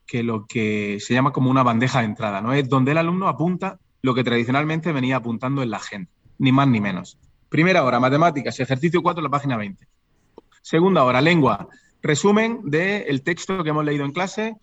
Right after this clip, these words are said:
para tal día. Tercera hora, geografía e historia, examen de los dos temas que llevamos visto y además os voy a mandar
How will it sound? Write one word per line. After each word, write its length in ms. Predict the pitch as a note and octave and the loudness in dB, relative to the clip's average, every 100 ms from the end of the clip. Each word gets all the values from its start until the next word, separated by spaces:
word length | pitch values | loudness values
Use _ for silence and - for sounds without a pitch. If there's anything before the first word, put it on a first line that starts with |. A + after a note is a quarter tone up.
| _ | _
para 240 | C3+ A#2 A#2 | -4 -4 -2
tal 200 | C#3 A2+ | -2 -4
día. 260 | G2 F2 - _ _ _ | -8 -10 -16 _ _ _
Tercera 440 | D#3 C#3+ G3+ E3 | 0 2 4 4
hora, 280 | C3 A2+ G#2+ | 4 2 -2
geografía 380 | - D3 D3 F#3 | -2 -2 0 0
e 40 | |
historia, 340 | F3+ D3+ A#2 A#2 | 0 -2 -2 -2
examen 400 | B2+ F#3+ G#3 G#3 | -2 -4 -4 -4
de 80 | E3 | -4
los 120 | D3 | -4
dos 140 | D#3+ | -4
temas 220 | F3 E3+ | -4 -6
que 80 | D#3+ | -4
llevamos 320 | C#3+ C#3+ C3+ | -4 -2 -4
visto 380 | C#3+ G#3 - G#3+ | -6 -6 -4 -2
y 20 | |
además 280 | D#3+ C#3 D#3 | -2 0 -2
os 60 | D3+ | -2
voy 120 | D#3 | -4
a 60 | D3+ | -2
mandar 420 | C#3+ E3 G#3 | -2 -2 -2